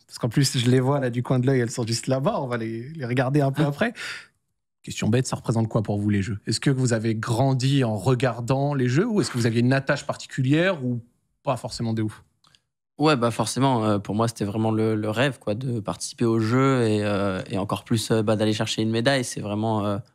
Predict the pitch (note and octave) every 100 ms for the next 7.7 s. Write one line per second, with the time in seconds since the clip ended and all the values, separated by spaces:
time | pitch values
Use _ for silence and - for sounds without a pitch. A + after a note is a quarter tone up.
0 | _ _ _ _ - G#2+ G2 - - -
1 | - A#2+ - C3 B2+ A2+ G2+ G2+ G#2+ G#2+
2 | - A#2 - E3 A#2+ G#2+ A2+ G#2 G#2 G#2
3 | - G#2+ - A2+ G#2 - A2+ - A2+ A2+
4 | C3+ C#3 A2+ G#2+ A2+ A#2+ G#2+ - A2+ A#2
5 | B2+ G2+ - G2+ G2+ - A2 G#2 - G#2+
6 | - G#2 A2 A2 C3 B2+ A2 G#2 A2 G#2+
7 | - - G2+ A2 A2 G2+